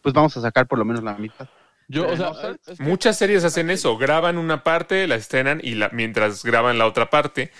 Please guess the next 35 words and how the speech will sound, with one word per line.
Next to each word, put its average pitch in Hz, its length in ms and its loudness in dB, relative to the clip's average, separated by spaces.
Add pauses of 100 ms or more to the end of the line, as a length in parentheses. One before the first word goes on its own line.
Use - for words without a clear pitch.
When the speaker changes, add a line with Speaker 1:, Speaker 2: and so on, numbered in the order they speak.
(200)
Speaker 3:
y 117 120 -6
luego, 101 320 4 (140)
y 98 100 -2
luego 95 220 2
estrenan 104 260 0
la 98 60 2
Speaker 2:
Pero 101 60 -2
Speaker 3:
segunda 117 180 2
Speaker 2:
aquí - 40 -18
Speaker 3:
parte. 165 220 -2
Speaker 2:
hay, 170 80 -6
aquí 147 260 -8
hay 170 120 -4
un 180 80 -8
detalle, 139 440 -2
o 113 60 0
sea, 120 160 -2
una 196 220 -2
cosa 208 220 0
es 196 80 -2
que, 156 120 -2
por 110 100 -4
ejemplo, 131 220 4
por 110 160 0
pandemia, 127 560 0 (420)
pues, - 380 -12 (360)
pues - 160 -14
sí, 127 200 2
¿no? 117 160 2
Se - 60 -2
Speaker 1:
Ajá. - 80 -4
Speaker 2:
podría 120 420 4
retrasar 107 500 0
la 113 120 2
grabación 107 680 0